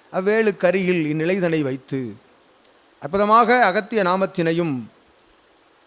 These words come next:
வாழை சித்த நாமத்தினையும் உச்சரித்து, அதிகாலை வேளையில் உச்சரித்து தென் திசை நோக்கி வலம் வருகின்ற பொழுது, எவ்வாறு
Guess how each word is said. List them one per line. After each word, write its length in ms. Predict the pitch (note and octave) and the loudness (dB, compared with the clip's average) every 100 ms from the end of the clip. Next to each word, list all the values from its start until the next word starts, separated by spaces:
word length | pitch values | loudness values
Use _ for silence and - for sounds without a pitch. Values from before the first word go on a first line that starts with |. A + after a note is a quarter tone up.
| _ _ _ _ _ | _ _ _ _ _
வாழை 300 | C#3 F#3+ A#3+ A3+ | 0 2 2 0
சித்த 260 | G#3+ - G3 | -6 -4 -2
நாமத்தினையும் 680 | E3+ F#3+ G3 F#3 F3+ F3+ F3 C#3 D3+ _ _ _ _ _ _ _ _ - - _ E3+ | 0 0 -2 -4 -2 -2 -4 -8 -12 _ _ _ _ _ _ _ _ -20 -20 _ -10
உச்சரித்து, 560 | - A#3 A#3 G3 B3+ B3+ F3+ D#3+ - _ _ _ _ _ _ _ _ _ _ _ _ _ | 0 2 2 -2 0 2 0 -2 -12 _ _ _ _ _ _ _ _ _ _ _ _ _
அதிகாலை 460 | D#3+ F#3 F#3+ G3 F#3 E3+ | -6 0 2 4 2 0
வேளையில் 380 | G#3 A3 A3 F#3+ | -2 -2 -2 -4
உச்சரித்து 440 | F3+ G#3 G#3 F3 A#3 - | -2 -2 -2 -6 -10 -4
தென் 180 | F#3 F#3 E3+ | -4 -2 -6
திசை 220 | E3 G3+ | -4 -2
நோக்கி 340 | G3 F#3+ - F#3+ D3+ - | -2 -4 -6 -6 -6 -6
வலம் 220 | D3 F#3+ G3 | -4 -2 0
வருகின்ற 340 | F3 E3+ D#3 C#3 | -2 -2 -4 -4
பொழுது, 300 | C#3+ C#3+ C#3+ B2+ F#2+ _ _ _ _ _ _ _ _ _ _ _ _ _ _ _ _ _ _ _ _ _ _ _ _ _ _ _ _ _ _ _ _ _ _ - | -4 -4 -4 -4 -10 _ _ _ _ _ _ _ _ _ _ _ _ _ _ _ _ _ _ _ _ _ _ _ _ _ _ _ _ _ _ _ _ _ _ -4
எவ்வாறு 500 | F3+ G3 B3 C4+ | -4 4 4 6